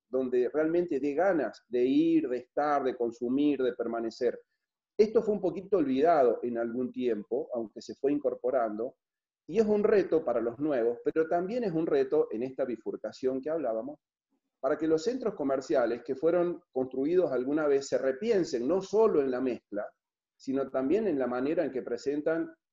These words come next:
eh, ese espacio de experiencias y de gratificación para sus consumidores.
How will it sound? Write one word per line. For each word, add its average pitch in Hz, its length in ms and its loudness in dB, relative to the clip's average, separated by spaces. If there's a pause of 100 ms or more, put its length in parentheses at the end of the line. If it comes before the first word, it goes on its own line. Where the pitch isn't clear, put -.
(120)
eh, 110 180 -6
ese 135 220 -2
espacio 143 340 -2
de 120 80 2
experiencias 147 800 -2 (300)
y 113 100 -6
de 113 60 2
gratificación 117 880 -2
para 104 240 -4
sus - 180 -20
consumidores. 101 600 -8